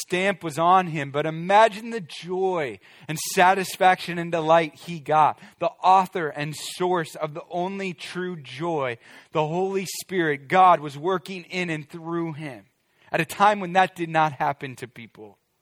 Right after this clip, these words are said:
Probably a big reason he was thought so well of other people, as is true now as well, is he had the joy of the Lord within him. You know those people you meet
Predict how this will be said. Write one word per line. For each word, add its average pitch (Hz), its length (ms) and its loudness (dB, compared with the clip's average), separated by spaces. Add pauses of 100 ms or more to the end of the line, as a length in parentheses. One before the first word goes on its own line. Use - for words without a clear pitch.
(1000)
Probably 202 280 4
a 185 40 8
big 185 280 2
reason 180 580 -6 (140)
he 170 80 -8
was 165 180 -4
thought 175 260 4
so 170 140 -6
well 156 400 4
of 131 180 -8
other 147 220 -2
people, 165 560 -8 (140)
as 185 260 4
is 190 240 -4
true 202 340 -6
now 180 380 2
as 139 220 -6
well, 185 320 4
is 151 140 -2
he 220 160 -2
had 214 120 2
the 180 80 -2
joy 175 400 0
of 180 100 0
the 196 80 -4
Lord 185 440 -2
within 151 380 -10
him. 117 260 -16 (1300)
You 214 120 -6
know 233 160 -2
those 233 260 2
people 214 320 -4
you 220 160 -8
meet 220 300 -8